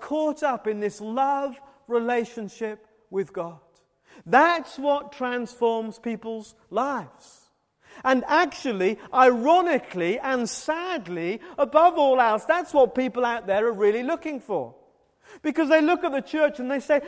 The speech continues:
"There's just nothing real about it. It's just all, all do's and don'ts and works and stuff. We want some kind of spiritual reality." So they go to other places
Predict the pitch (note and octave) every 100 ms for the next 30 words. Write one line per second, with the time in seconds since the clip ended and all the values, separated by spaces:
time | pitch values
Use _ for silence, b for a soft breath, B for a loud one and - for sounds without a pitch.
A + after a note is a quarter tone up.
0 | B F4 D4 E4 - B3+ B3 C4+ C4 C#4
1 | F4 F4 C#4+ A#3 G3 F3 D#3 C#3 B B
2 | C#4+ - C#4+ - C#4 C4+ A#3+ B C#4+ C4
3 | D4+ F4 E4+ A#3+ A#3 C#4+ A3 C#4+ - A#3+
4 | A3 E4 E4+ E4+ A#3+ G3 - F#3 - F4+
5 | C4+ E4+ E4 C#4 A#3+ - D4 D#4 C4 A3+
6 | B3+ - - A#3 A3 - B3 C4 D4 D#4+
7 | E4 - G#3 F#4 F4 D#4 D4+ B3 C#4 C4+
8 | C4+ E4 F4+ - A3 F3+ - A#3